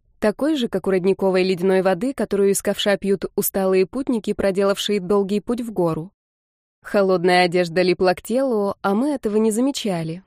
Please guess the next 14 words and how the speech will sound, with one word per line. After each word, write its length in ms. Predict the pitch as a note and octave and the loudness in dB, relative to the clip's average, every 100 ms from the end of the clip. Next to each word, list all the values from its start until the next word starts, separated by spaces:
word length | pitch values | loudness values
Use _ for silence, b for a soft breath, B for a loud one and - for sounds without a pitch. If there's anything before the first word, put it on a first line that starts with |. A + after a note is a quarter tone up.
| _ | _
Но 180 | G3+ F#3+ | 0 2
когда 300 | F3+ E3 F3 | 2 0 0
мои 180 | E3+ F3 | 2 2
ладони 380 | E3+ E3 F3 F3 | 0 0 0 2
замерзли, 640 | F3 F3 A3 B3+ G3 E3+ | 0 0 0 -2 -2 -2
и 40 | |
Дэн 280 | E3 E3+ E3+ | 0 0 0
грел 240 | E3 E3+ E3+ | 0 0 0
их, 100 | - | -2
приложив 420 | F3+ F3 E3+ F3 | -2 0 -2 -4
к 40 | - | -4
своей 280 | F3+ F3 | 0 0
влажной 400 | F3 F3 E3 F3+ | 2 0 2 2
шее, 420 | F3+ B3 C4+ A#3+ | 0 0 -2 -2